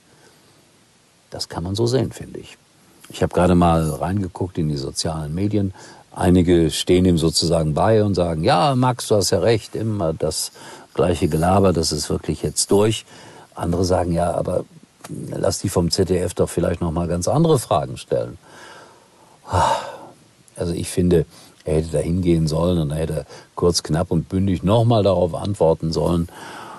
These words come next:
Und dann war's das auch. Wer ist denn jetzt der Ersatzgast?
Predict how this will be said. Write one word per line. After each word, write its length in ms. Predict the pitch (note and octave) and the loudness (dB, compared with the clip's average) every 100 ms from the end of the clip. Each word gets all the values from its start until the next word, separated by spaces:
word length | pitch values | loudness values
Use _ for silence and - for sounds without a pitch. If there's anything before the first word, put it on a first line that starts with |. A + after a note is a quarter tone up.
| - - | -20 -18
Und 160 | - D2 | -8 0
dann 160 | D#2 C#2+ | 0 2
war's 240 | E2+ E2 | 0 0
das 180 | - - | -2 -6
auch. 300 | - - - - _ _ _ _ _ _ | -12 -14 -20 -20 _ _ _ _ _ _
Wer 140 | - E2+ | -6 -6
ist 160 | A2+ | -4
denn 100 | B2 | -4
jetzt 240 | F2+ E2+ - | -2 -2 -2
der 120 | - | -4
Ersatzgast? 880 | D#2+ F2 A2+ - - - - - | -2 -4 -4 -6 -6 -8 -6 -8